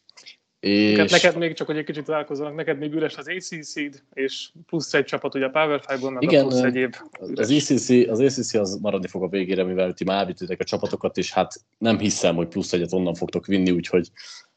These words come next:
Speaker 1: ezért mondtam, hogy a taktika részből az A C C marad nekem a végére. Viszont utána bajba voltam, hogy plusz egy Power ötöset vagy egy, egyet az egyébből vigyek. Ö, itt már nem néztem át minden csapatnak a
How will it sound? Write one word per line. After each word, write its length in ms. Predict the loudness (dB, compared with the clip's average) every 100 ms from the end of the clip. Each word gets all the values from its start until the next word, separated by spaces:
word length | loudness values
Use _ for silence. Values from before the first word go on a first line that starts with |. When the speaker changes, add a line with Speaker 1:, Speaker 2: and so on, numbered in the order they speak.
| _ _ _
Speaker 1:
ezért 260 | -2 2 4
mondtam, 200 | 4 4
hogy 100 | 4
a 40 |
taktika 580 | 4 4 2 2 2 2
részből 400 | 0 -2 0 2
az 140 | 2 2
A 80 |
C 180 | -2 -4
C 80 | -2 -2 0
marad 260 | 0 2
nekem 200 | 0 0
a 60 | 2
végére. 520 | 4 4 4 4 2 _ -18 -18 -20 _ _ -6
Viszont 420 | 0 2 2 0
utána 260 | 4 6
bajba 220 | 6 2 2
voltam, 400 | 2 2 0 -4
hogy 180 | -10
plusz 260 | -6 -6 -4
egy 80 | -2
Power 300 | 0 0 -2
ötöset 440 | -6 -6 -6 -6
vagy 220 | -4 -4
egy, 260 | -4 -6 -12 _
egyet 260 | -8 -6 -4
az 160 | -4
egyébből 540 | -2 0 2 2 2 2
vigyek. 500 | 4 4 4 0 -10
Ö, 560 | -6 -4 -2 -2 0 -2 -4 _ _ _ _ -12
itt 160 | -4
már 140 | 0 4
nem 400 | 6 6 4 -2
néztem 480 | 2 2 4 2 2
át 200 | 2 0
minden 280 | 0 0 -2
csapatnak 520 | -4 -4 -6 -6 -4
a 220 | -4